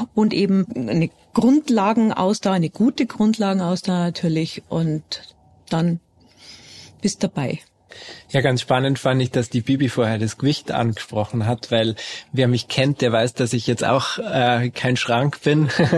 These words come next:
Speaker 2: <laughs> Und das ist tatsächlich, glaub ich, also das Gewicht ist manchmal spannend beim Führen, weil du halt auch manchmal das Gegengewicht bist am Seil,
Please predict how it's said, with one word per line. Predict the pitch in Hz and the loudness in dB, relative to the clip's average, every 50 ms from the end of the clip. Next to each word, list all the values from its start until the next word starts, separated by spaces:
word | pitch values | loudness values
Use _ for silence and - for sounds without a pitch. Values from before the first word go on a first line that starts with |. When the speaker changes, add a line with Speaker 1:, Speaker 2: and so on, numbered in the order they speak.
| 135 - | 0 0
Speaker 2:
<laughs> | - - - - - - - | -4 -6 -6 -8 -8 -10 -4
Und | - 131 127 117 - - - - | -2 0 0 0 -2 -6 -4 0
das | 147 143 143 | 0 2 2
ist | 151 139 - | 0 0 0
tatsächlich, | 151 127 123 - 139 139 - 151 131 117 - | 0 0 0 0 0 0 2 0 0 0 2
glaub | 131 120 120 | 0 2 2
ich, | 123 123 - - 110 | 2 0 -2 -4 -4
also | - 131 117 127 120 | -2 0 0 0 0
das | - 156 147 120 131 127 - | 0 -2 -2 -2 -4 -2 0
Gewicht | - 131 120 135 151 156 - - | 0 0 2 2 0 0 0 -2
ist | 170 147 - | -2 0 2
manchmal | 143 135 139 139 139 131 131 127 | 2 2 2 2 2 0 0 0
spannend | - - - 123 131 160 180 175 170 - | -2 0 0 0 2 2 0 0 0 0
beim | 160 156 151 | 0 2 2
Führen, | 190 180 170 156 170 180 185 185 180 151 139 | 2 2 2 2 4 4 4 2 2 2 2
weil | 135 127 127 127 | 2 2 2 2
du | 127 135 139 131 131 135 135 117 | 2 0 0 2 2 0 0 0
halt | 135 127 123 | -2 -2 0
auch | - 123 127 127 - | 0 -2 0 0 0
manchmal | 127 143 135 135 135 123 | 0 2 2 2 0 0
das | - 127 117 - - | 0 -2 -4 -2 -2
Gegengewicht | 151 170 185 170 127 - 127 117 123 131 143 - - - | 0 0 2 2 2 2 0 0 0 0 -2 -4 -6 -2
bist | - 156 165 175 - - - | 0 0 0 0 -2 -4 -2
am | 170 139 135 | -2 0 0
Seil, | 127 - 135 120 123 139 151 170 170 | 0 2 2 2 4 2 2 0 0